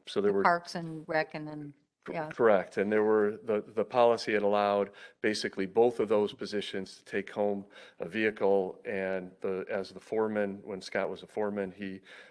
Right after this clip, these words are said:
Speaker 1: took the vehicle home. Uh, when Peter moved into that position, th-, the, the
Speaker 2: It went
Speaker 1: current,
Speaker 2: along with the
Speaker 1: the, the, went
Speaker 2: position,
Speaker 1: along
Speaker 2: so
Speaker 1: with
Speaker 2: we
Speaker 1: the
Speaker 2: did not
Speaker 1: position.
Speaker 2: specifically talk about that.
Speaker 1: Correct,
Speaker 2: 'Cause
Speaker 1: correct.
Speaker 2: I, I would have remembered
Speaker 1: Right,
Speaker 2: that.
Speaker 1: right. It did not come to the committee because it was already
Speaker 2: Okay.
Speaker 1: in the policy that, that allowed
Speaker 2: And
Speaker 1: that.
Speaker 2: this is not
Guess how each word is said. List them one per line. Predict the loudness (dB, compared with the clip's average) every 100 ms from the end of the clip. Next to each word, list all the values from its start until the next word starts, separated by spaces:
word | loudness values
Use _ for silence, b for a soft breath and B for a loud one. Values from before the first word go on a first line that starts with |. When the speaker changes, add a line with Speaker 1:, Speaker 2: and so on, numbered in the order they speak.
| B
Speaker 1:
took | -6 -4
the |
vehicle | -2 -2 -2 -4
home. | -4 -4 -4 -8 -10
Uh, | -8 -6
when | -8
Peter | -8 -6 -4
moved | -4 -8 -6
into | -8 -4
that | -4 -4
position, | -8 -8 -6 -6 -6 -10 -14
th-, | -14 -8
the, | -8 -8 _ _ _ 0
the |
Speaker 2:
It | 4
went | 6
Speaker 1:
current, | 6 8
Speaker 2:
along | 6 4
with | -2
the | 0
Speaker 1:
the, |
the, | 2
went | 4
Speaker 2:
position, | 4 4 6
Speaker 1:
along | 6 6 6
Speaker 2:
so | 4
Speaker 1:
with | 2
Speaker 2:
we | 2
Speaker 1:
the | 2
Speaker 2:
did |
not | 0 -2
Speaker 1:
position. | -4 -10
Speaker 2:
specifically | -8 -6 -4 -6 -10 -14
talk | -6 -4 -4
about | -8 -10 2
that. |
Speaker 1:
Correct, | 6 6 4 -8 -20 -18
Speaker 2:
'Cause | -2 0 2
Speaker 1:
correct. |
Speaker 2:
I, | 0 0 -2
I |
would | -4
have | -4 -10
remembered | -10 -4 6
Speaker 1:
Right, | 6 6
Speaker 2:
that. | 4
Speaker 1:
right. | 6 6 6
It | -2
did | 0 4
not | 6 6
come | 0 -2
to | -4
the |
committee | -2 -2 -4
because | -6 -6 -4
it |
was | -4 -2
already | 0 -2 -6
Speaker 2:
Okay. | -8 -10 -6 0
Speaker 1:
in | 0
the | 0
policy | 0 2 2 0 -6 -6
that, | -4 -2 -2 -4
that | -6 -6
allowed | -4 -4 -6 -4
Speaker 2:
And | 2
Speaker 1:
that. | 2
Speaker 2:
this | 0
is | -6 -6
not | -6 -4 -4 -4 -10